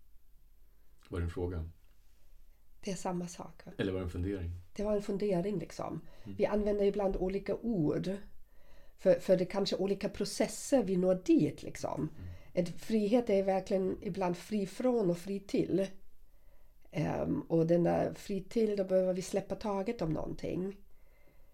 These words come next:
Speaker 2: Men i princip
Speaker 1: Mm.
Speaker 2: är det alltid en, en, en, en punkt vi längtar till.
Speaker 1: Det är ju en väldigt viktig analogi det där med, med, eh,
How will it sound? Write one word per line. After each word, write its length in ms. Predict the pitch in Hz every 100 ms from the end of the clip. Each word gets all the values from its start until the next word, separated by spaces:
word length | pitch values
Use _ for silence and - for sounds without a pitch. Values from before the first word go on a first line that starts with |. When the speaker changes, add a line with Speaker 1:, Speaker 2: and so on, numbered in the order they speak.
| -
Speaker 2:
Men 120 | 202
i 60 | 208
princip 460 | 208 190 - 240 226 -
Speaker 1:
Mm. 120 | - -
Speaker 2:
är 40 | 185
det 100 | 175
alltid 460 | 175 170 214 208
en, 160 | 180 175
en, 320 | 170 170 170 - - - - -
en, 180 | - 156
en 200 | 170 165
punkt 340 | - 254 226 -
vi 40 | 196
längtar 320 | 196 165 190
till. 420 | - 196 - 185 - - - - - - - - - - - - - - - - - - -
Speaker 1:
Det 100 | 92
är 40 |
ju 180 | 95 98
en 240 | 92 95 95 - -
väldigt 340 | 92 90 87 - - - - - -
viktig 260 | 101 -
analogi 420 | 95 90 90 147
det 140 | 104 80
där 140 | 80
med, 220 | 82 80
med, 380 | 85 82 78 78 80 - - -
eh, 140 | 80